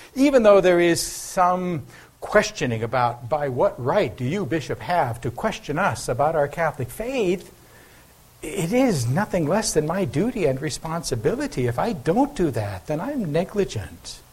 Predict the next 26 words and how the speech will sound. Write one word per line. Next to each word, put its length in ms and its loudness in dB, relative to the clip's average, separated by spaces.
And 100 -2
I 120 2
try 600 2
not 340 -2
to 60 -4
be 120 -4
negligent, 600 -2
though 280 2
in 120 0
trying 280 -2
not 180 -2
to 60 -12
be 80 -6
negligent, 580 -2
I 200 0
probably 560 0
flounder 680 0
along 400 4
in 140 0
ways 340 2
which 200 -4
I 200 0
should 420 -2
not. 500 -2
And 120 4
so 240 8